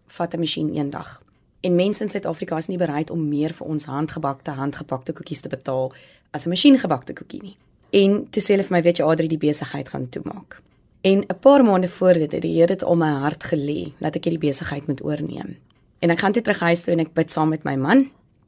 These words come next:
En die Here gee vir my daai aand 'n woord in Levitikus sesentwintig vers tien. En is nou nog my Bybelvers wat vir my 'n belofte is oor die besigheid. En die Bybelvers sê dat jy, en ek ken hom nou in Engels,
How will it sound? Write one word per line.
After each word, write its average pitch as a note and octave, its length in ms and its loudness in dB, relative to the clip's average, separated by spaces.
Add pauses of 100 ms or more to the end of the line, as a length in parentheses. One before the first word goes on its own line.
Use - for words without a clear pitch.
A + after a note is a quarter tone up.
(100)
En D3+ 100 2
die C#3+ 120 4
Here F3 100 4
gee F#3+ 180 -4
vir F#3 180 -4
my E3 180 0
daai D3 340 0
aand C#3+ 400 -4
'n D3+ 160 -6
woord C3 460 -6
in D3+ 160 0
Levitikus D3 640 -4 (320)
sesentwintig E3 760 0
vers B2+ 280 -4
tien. - 320 -2 (260)
En D#3 140 2
is E3+ 140 2
nou D#3+ 180 4
nog F3+ 240 -2
my D3+ 320 0 (180)
Bybelvers D3 1200 -2 (100)
wat C#3 300 -6 (140)
vir E3+ 220 -2
my D#3+ 160 4
'n D#3+ 60 0
belofte D3 600 0
is - 420 -6
oor F3 120 2
die D#3+ 100 2
besigheid. - 640 -6 (340)
En G3 280 4
die G#3 200 0
Bybelvers G3 920 2
sê D#3+ 180 -4
dat D#3+ 180 -6
jy, E3 300 2 (220)
en E3+ 180 4
ek E3+ 120 0
ken F#3+ 140 2
hom F3 100 6
nou D#3+ 160 6
in D#3 100 4
Engels, G#3 520 8